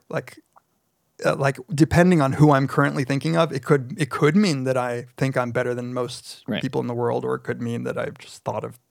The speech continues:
Speaker 1: you know.
Speaker 2: Or it could be that I,
Speaker 1: Um,
Speaker 2: ha-, you know, that I'm thinking of the people that I'm in contact with who tend to be more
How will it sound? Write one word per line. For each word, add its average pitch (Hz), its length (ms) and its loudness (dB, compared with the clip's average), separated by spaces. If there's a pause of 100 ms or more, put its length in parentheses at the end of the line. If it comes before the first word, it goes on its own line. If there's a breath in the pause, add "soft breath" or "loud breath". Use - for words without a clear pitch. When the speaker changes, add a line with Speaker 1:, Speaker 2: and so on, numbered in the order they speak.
(120)
Speaker 1:
you 151 120 -12
know. 131 80 -16 (160)
Speaker 2:
Or 147 100 -2
it 120 80 -4
could 147 140 2
be 127 120 4
that 117 120 6
I, 107 120 8
Speaker 1:
Um, 107 60 2
Speaker 2:
ha-, 107 60 0 (140)
you 135 160 2
know, 90 100 -2
that 98 100 0
I'm 92 160 0
thinking 101 360 0
of 90 100 0
the 90 80 -2
people 98 380 2
that 92 100 2
I'm 98 240 2
in 92 120 0
contact 92 540 -4
with 92 240 -2
who 87 200 -4
tend 98 400 -2
to 104 100 0
be 92 180 0
more 92 640 2